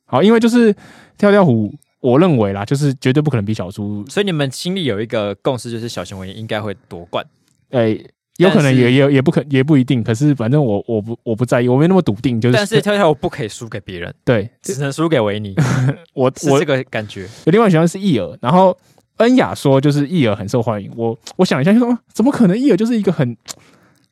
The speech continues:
Speaker 1: 很厌世角色。”诶，厌世。好，其实现在很多蛮，蛮多人都很，蛮厌世的。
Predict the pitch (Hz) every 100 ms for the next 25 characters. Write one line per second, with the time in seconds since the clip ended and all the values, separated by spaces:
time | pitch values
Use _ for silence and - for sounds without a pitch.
0 | _ 185 175 - 269 196 185 190 117 165
1 | 170 190 208 - 214 131 - 147 113 -
2 | 127 175 226 160 131 127 117 110 117 131
3 | 151 139 131 123 110 131 120 117 131 95